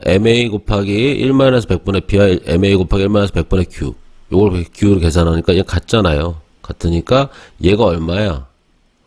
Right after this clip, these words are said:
칠십 퍼센트라니까 얘는 삼십이잖아. 그죠? 얘는 칠십, 이십이니까 얘는 칠십이 되잖아. 얼-, 아니, 팔십이, 이십이니까 팔십이 되잖아. 그죠? 얼마 비율이 돼?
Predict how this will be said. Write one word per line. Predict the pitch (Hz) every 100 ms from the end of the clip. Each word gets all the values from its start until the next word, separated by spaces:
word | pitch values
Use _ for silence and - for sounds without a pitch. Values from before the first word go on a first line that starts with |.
| _ _ _ _ _ -
칠십 | - 160 -
퍼센트라니까 | 147 135 120 113 110 104 101
얘는 | 98
삼십이잖아. | - 147 135 131 85 73 62 69 73 - - _ _
그죠? | - - 131 131 -
얘는 | 82 90 85
칠십, | - 139 -
이십이니까 | 95 92 101 92 92
얘는 | 87 92
칠십이 | - 135 120
되잖아. | 92 67 60 60 - - _
얼-, | - - -
아니, | 73 76
팔십이, | - 120 - 131 - _ _
이십이니까 | - 80 92 85
팔십이 | - 143 - 123
되잖아. | 85 71 65 53 - _
그죠? | - -
얼마 | 76 80 87
비율이 | 82 82 78
돼? | 123